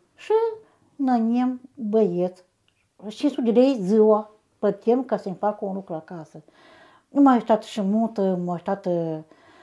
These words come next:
băctește. M-au ajutat foarte mult, mi-au făcut, au clădit păreții după casă, zaul la mine fugie. Și amuia, în timpul de față, eu n-am dovedit, nu l-am mântuit, trebuie de făcut,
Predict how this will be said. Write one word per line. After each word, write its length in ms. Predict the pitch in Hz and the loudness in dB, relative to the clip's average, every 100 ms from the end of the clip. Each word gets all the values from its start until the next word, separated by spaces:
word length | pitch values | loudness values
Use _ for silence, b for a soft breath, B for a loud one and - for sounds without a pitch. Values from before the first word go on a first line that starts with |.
| b b b b - | b b b b -10
băctește. 680 | 202 214 214 165 - 139 - _ _ _ _ _ _ - | -2 -2 -2 -8 -8 -20 -20 _ _ _ _ _ _ -8
M-au 200 | 233 226 202 | -2 0 0
ajutat 380 | 180 226 233 | -2 -2 -4
foarte 440 | - - 214 196 170 175 | -6 -4 -4 -2 -8 -4
mult, 220 | 220 220 220 - | -4 -4 -10 -10
mi-au 400 | 214 196 170 160 | -6 -4 -6 -10
făcut, 420 | - 180 226 226 | -10 -8 -6 -4
au 180 | 196 175 - | -6 -8 -14
clădit 300 | - 196 220 | -6 -4 -4
păreții 800 | 220 208 185 202 196 185 180 190 _ _ 196 190 180 185 | -6 -4 0 0 -2 -6 -12 -14 _ _ -20 -16 -14 -14
după 200 | 185 190 | -8 -8
casă, 440 | 180 190 180 - 185 185 185 | -4 -6 -6 -8 -12 -10 -4
zaul 280 | 220 240 226 | -2 0 0
la 80 | |
mine 280 | 190 196 180 | -2 -4 -6
fugie. 480 | 170 180 160 165 160 | -8 -10 -8 -6 -8
Și 140 | 160 | -6
amuia, 380 | 240 247 277 262 | -4 -2 -2 -4
în 80 | 254 | -6
timpul 280 | 240 226 220 | -8 -12 -12
de 80 | 214 | -10
față, 460 | 247 247 240 233 - b b b | -4 -4 -6 -16 -18 b b b
eu 240 | 226 214 208 208 214 233 - _ - | -6 -4 -4 -8 -10 -12 -18 _ -6
n-am 360 | 285 285 247 | 0 2 2
dovedit, 360 | 202 185 180 202 | 0 -4 -8 -8
nu 220 | 208 269 | -2 2
l-am 180 | 269 233 | 4 4
mântuit, 560 | 214 190 190 175 175 - | 0 -2 -4 -4 -6 -2
trebuie 320 | 311 240 202 | -2 -2 -4
de 80 | 190 | -8
făcut, 380 | 208 - 214 | -12 -10 -12